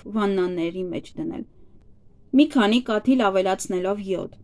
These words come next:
Երբ լուսինը աղեղնավորում է, ապա աղեղնավոր կանայք այս քանի օրը կցանկանան լինել ավելի գրավիչ։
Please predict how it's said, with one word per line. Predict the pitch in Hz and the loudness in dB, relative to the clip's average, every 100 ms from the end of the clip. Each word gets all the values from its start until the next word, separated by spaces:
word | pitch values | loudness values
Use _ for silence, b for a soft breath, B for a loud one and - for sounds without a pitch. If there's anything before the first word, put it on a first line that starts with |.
| - 240 | -6 4
Երբ | 262 254 | 6 6
լուսինը | 254 254 262 208 | 4 6 6 4
աղեղնավորում | 208 220 220 226 220 214 240 294 | 2 0 2 2 2 2 4 6
է, | 190 | 4
ապա | 180 196 190 | 0 0 -2
աղեղնավոր | 214 214 220 214 226 247 | -2 -2 0 0 0 -2
կանայք | 214 185 185 226 247 b b - | -2 0 2 0 -2 b b 0
այս | 320 - | 0 0
քանի | 262 220 208 | 0 0 0
օրը | 190 208 247 | -2 -2 -2
կցանկանան | 262 269 254 240 254 277 | 0 2 2 4 4 6
լինել | 202 196 - | 4 0 -4
ավելի | 190 175 175 214 | -8 -6 -4 -4
գրավիչ։ | 202 175 165 156 | -4 -4 -6 -10